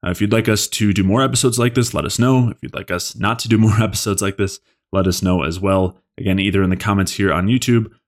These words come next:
or, uh, at the show notes, you can leave comments as well. And the link for those show notes is j feldman wellness dot com slash podcast. And if you head over there, you can also take a look at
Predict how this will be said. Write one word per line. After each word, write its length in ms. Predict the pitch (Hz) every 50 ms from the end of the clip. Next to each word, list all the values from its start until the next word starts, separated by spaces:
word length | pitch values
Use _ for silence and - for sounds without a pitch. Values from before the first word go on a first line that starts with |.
| _ -
or, 360 | 101 104 104 101 101 - -
uh, 140 | 87 87 82
at 240 | - - 90 - -
the 60 | -
show 180 | - - 135 127
notes, 240 | 123 117 110 - -
you 60 | -
can 100 | 101 95
leave 160 | 92 90 -
comments 320 | - - 98 92 90 82 -
as 180 | 85 90 92
well. 380 | - 98 98 98 98 87 - _ _ _ _ _ _ _ _
And 140 | - 92 92
the 40 | 95
link 240 | 101 123 135 131 120
for 100 | - 123
those 140 | 117 113 110
show 160 | - 113 113
notes 280 | 110 110 107 - -
is 200 | - - 98 92
j 240 | 90 - 104 98 104
feldman 340 | 101 - 95 95 101 95 92
wellness 340 | 92 92 92 95 92 92 -
dot 220 | 98 85 - -
com 220 | - - 95 90 92
slash 260 | - - - - - -
podcast. 680 | - 123 123 123 120 - 104 101 101 98 - - _ _ _ _ _ _ _ -
And 120 | 101 101
if 100 | 90 -
you 80 | 95 95
head 160 | 101 95 95
over 160 | 90 101 95
there, 160 | 92 92 92
you 80 | 92 90
can 140 | - - 90
also 240 | 87 90 - 98
take 220 | 90 - 98 90 -
a 60 | 90
look 300 | 90 92 90 90 - - - -
at 300 | 90 90 87 82 -